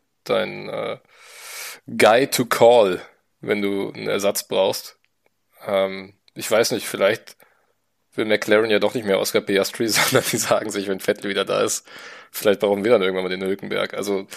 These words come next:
ich weiß nicht, ein besserer Feuerwehrmann kannst du auch eigentlich nicht sein, oder?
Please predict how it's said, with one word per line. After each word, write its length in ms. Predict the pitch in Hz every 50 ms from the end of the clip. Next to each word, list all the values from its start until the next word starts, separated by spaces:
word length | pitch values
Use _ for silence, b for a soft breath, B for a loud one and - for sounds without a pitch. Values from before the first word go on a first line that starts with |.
| B B B B B B B B _ -
ich 120 | - 110
weiß 200 | 104 110 135 135
nicht, 160 | 131 107 - _ _ _ _ _ _ _ _ _
ein 140 | - 131 113
besserer 320 | - - - - 131 120 113
Feuerwehrmann 680 | - - 113 113 139 143 135 139 135 131 131 131 135 -
kannst 240 | - 135 127 -
du 60 | 135 123
auch 120 | 117 110
eigentlich 280 | 110 104 104 117 123 131
nicht 120 | 127 131
sein, 280 | 151 160 127 92 90 -
oder? 280 | 131 127 151 170 165